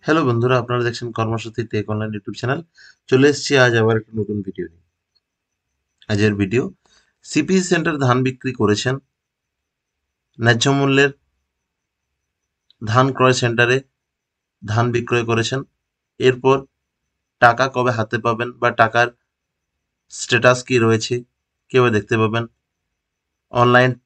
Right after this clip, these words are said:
ট্র্যাকিং সিস্টেম, সে নিয়ে আজকের ভিডিও। ভিডিও শুরু করার প্রথমে বলবো, এই চ্যানেল নতুন হয়ে থাকলে চ্যানেলটি অবশ্যই সাবস্ক্রাইব করে নেবেন। বিভিন্ন গুরুত্বপূর্ণ খবরের আপডেট পেতে পাশে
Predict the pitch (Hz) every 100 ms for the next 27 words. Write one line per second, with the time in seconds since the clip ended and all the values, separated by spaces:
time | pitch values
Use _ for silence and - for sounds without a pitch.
0 | _ _ _ 123 123 123 135 120 120 -
1 | 117 117 _ _ _ _ _ _ _ _
2 | _ _ _ _ _ _ _ _ - 127
3 | 127 120 123 101 95 87 - _ _ _
4 | _ _ _ _ _ _ - 135 165 160
5 | 156 160 147 139 139 131 127 127 127 127
6 | 123 113 117 117 117 117 110 95 98 95
7 | 90 - 120 127 - 127 123 120 117 117
8 | - _ _ _ _ - 113 123 123 113
9 | 113 120 117 117 120 113 110 110 107 101
10 | 107 - 113 135 139 _ _ _ _ _
11 | _ _ _ 127 127